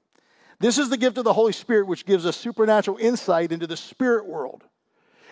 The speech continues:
It shows you the spirit, the thing behind, that's behind the person, the teaching, or the situation. This is an incredibly important gift, beloved,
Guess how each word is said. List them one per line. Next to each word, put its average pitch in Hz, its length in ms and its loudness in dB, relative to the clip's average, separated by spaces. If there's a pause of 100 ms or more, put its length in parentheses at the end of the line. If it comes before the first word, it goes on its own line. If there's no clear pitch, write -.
It 180 100 2
shows 285 460 4
you 277 100 -2
the 262 140 -2
spirit, 233 540 6
the 208 80 -2
thing 262 260 4
behind, 240 500 2 (220)
that's 214 140 2
behind 240 340 6
the 214 60 0
person, 285 640 4 (260)
the 180 80 2
teaching, 269 460 4
or 233 80 2
the 208 100 0
situation. 247 720 0 (1200)
This 285 240 4
is 311 140 0
an 269 120 6
incredibly 330 800 6
important 294 480 4
gift, 285 260 4
beloved, 190 460 6